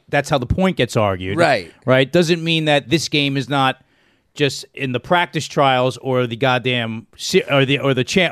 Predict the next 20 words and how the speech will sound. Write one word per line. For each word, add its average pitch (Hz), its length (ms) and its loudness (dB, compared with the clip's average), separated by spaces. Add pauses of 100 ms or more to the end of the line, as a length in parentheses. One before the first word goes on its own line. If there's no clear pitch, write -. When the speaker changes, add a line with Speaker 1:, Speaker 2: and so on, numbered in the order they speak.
Speaker 1:
or 131 80 2
the 127 100 2
finals. 143 460 0
Speaker 2:
Right, 170 220 0
right, 175 120 2
right, - 20 4
Speaker 1:
Right? 147 200 4
Speaker 2:
right, 156 60 -2
Speaker 1:
They 170 120 4
Speaker 2:
right. 170 80 4
Speaker 1:
argue 185 240 6
Speaker 2:
They 196 60 6
Speaker 1:
everything 185 300 2
like 170 160 4
that. 113 240 0
Speaker 2:
Everything 214 580 0
is 185 140 -2
a 165 80 -4
finals 202 760 -4
level 175 600 -4